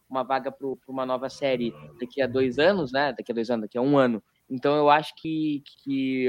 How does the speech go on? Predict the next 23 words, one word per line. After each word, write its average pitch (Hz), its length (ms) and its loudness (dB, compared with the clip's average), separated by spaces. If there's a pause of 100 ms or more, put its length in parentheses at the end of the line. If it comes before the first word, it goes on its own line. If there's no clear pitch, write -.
(120)
a 120 60 4
Academia 160 680 4
é 175 120 6
o, 254 240 6
é 214 140 4
o 185 140 4
próximo, 170 480 2
tá 143 100 -2
na, 156 160 0
no 160 120 -2
pipoco 170 380 -4
do 185 60 -8
trovão 156 440 0
aí 160 260 -2 (340)
pra 151 180 2
assumir, 151 720 -2
pra 151 100 -10
assumir 143 260 -6
o 151 260 -2
legado 135 360 0
da 143 60 0
próxima 147 360 -2
série. - 160 -20